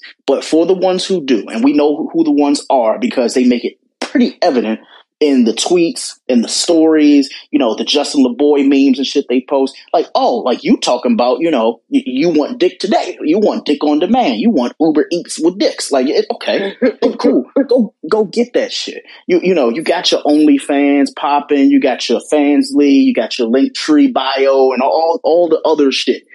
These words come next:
Speaker 1: You out here twerking and all that. And I'm not saying it just to be, you know, exclusive to women because men are doing the same shit, right? The issue is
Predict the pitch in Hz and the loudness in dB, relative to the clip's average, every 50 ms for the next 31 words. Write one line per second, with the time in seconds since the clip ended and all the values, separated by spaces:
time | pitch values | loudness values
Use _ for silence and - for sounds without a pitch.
0 | - _ - 131 135 131 127 131 139 - - - - 185 180 175 - 175 156 151 | -20 _ -2 0 0 2 2 0 0 -2 -2 -2 -2 0 0 0 0 0 0 2
1 | 156 147 160 160 151 - 180 175 165 - - 196 208 160 - - 170 156 143 131 | 2 2 2 0 0 0 0 -2 -2 -2 -2 -2 -2 -2 -2 -2 0 2 2 2
2 | 120 - 147 135 - - 120 123 120 113 - _ _ _ _ - 139 131 - 123 | 0 -2 -4 -6 -4 -2 -2 0 0 -2 -4 _ _ _ _ 0 0 2 0 -2
3 | - - - - 302 285 - 127 - 120 110 269 180 180 262 226 - - 135 117 | -4 -2 0 0 0 0 -2 -2 -4 -2 0 0 0 0 0 0 -2 -2 -2 0
4 | 113 131 151 147 147 127 127 139 117 104 92 - - - 110 - - - - - | 2 2 2 2 2 0 0 0 -2 -2 -8 -10 -10 -8 -8 -8 -6 -6 -2 -2
5 | 208 - - - _ - 117 131 160 - _ _ _ _ _ _ _ _ _ _ | -2 -2 -4 -6 _ -4 -2 -2 -2 -4 _ _ _ _ _ _ _ _ _ _
6 | _ _ _ - - - 233 - - - - - 214 247 - - - 120 113 110 | _ _ _ -18 -8 -4 -2 -2 -2 -2 0 0 0 2 2 2 2 2 2 0
7 | 110 - - - - _ _ _ - 131 135 127 120 120 - - | -2 -8 -20 -20 -20 _ _ _ 0 2 2 2 0 -2 -6 -12